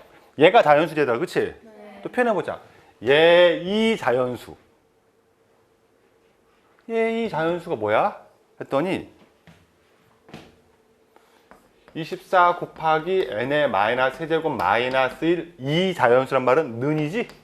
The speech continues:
Speaker 2: 네.
Speaker 1: 이렇게 바꾸면 좋겠다, 나는. 는 자연수도 괜찮아.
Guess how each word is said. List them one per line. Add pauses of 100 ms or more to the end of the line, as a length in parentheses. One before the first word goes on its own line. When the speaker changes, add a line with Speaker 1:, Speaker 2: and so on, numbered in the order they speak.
Speaker 2:
네.
Speaker 1:
이렇게
바꾸면
좋겠다,
나는. (360)
는
자연수도
괜찮아.